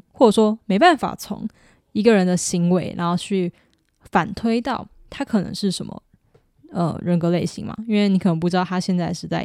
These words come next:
压力底下做这样子的行为，还是他现在是工作模式，所以他，呃，改变了他的，呃，行为表现这样子。对，所以，不过他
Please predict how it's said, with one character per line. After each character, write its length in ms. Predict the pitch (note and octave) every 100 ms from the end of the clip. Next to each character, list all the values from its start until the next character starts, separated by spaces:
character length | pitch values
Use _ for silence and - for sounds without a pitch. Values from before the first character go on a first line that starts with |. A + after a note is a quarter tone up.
| -
压 180 | F#3
力 120 | F#3+ F#3
底 140 | -
下 200 | - E3
做 160 | E3 D#3
这 100 | E3
样 100 | -
子 100 | -
的 40 |
行 240 | - - -
为， 140 | - - _
还 160 | _ F#3+
是 40 | G3+
他 100 | G3+
现 120 | G3
在 80 | F#3
是 100 | F#3+
工 200 | G3 G3+
作 160 | G#3+
模 200 | F#3 -
式， 220 | - - -
所 140 | -
以 20 | F3
他， 240 | D#3+ E3+ - _ _
呃， 180 | - F3
改 160 | F#3+ E3+
变 180 | D4+ G#3+
了 60 |
他 160 | D#3+ F3
的， 300 | F3 C#3+ F#2+ - _ _ - -
呃， 200 | G3+ E3
行 220 | - F3+
为 80 | F3
表 180 | - -
现 260 | - F3+ -
这 80 |
样 180 | F3 -
子。 180 | - - _ _ _ _ _
对， 240 | - - - -
所 120 | - F#3
以， 140 | G3 - _ _ _
不 80 | A3
过 160 | B3+
他 500 | B3 B3 B3 A#3+ B3